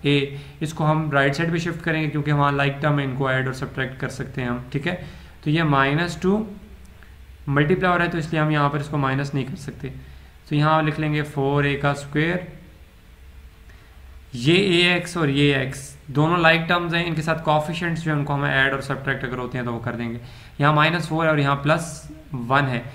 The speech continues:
तो माइनस प्लस माइनस बड़ी वैल्यू का साइन माइनस आएगा, फ़ोर में से वन माइनस करें तो थ्री, ए एक्स साथ as it is and minus x का square is equal to a minus five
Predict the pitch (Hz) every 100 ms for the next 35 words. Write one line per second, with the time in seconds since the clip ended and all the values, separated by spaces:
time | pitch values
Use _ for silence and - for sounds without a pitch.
0 | - - 139 143 160 165 156 151 143 143
1 | 147 135 135 143 139 135 135 131 123 160
2 | 185 170 151 151 - - - - 147 156
3 | 151 143 143 143 139 139 139 123 123 147
4 | 175 196 - - - - - 139 139 139
5 | - 131 131 147 170 175 185 180 - -
6 | 135 120 117 117 127 - 131 131 - 143
7 | 165 - 139 113 110 - - - - -
8 | 147 - - 156 156 139 123 123 - -
9 | 139 147 175 185 185 143 127 127 135 135
10 | - - - - 131 131 151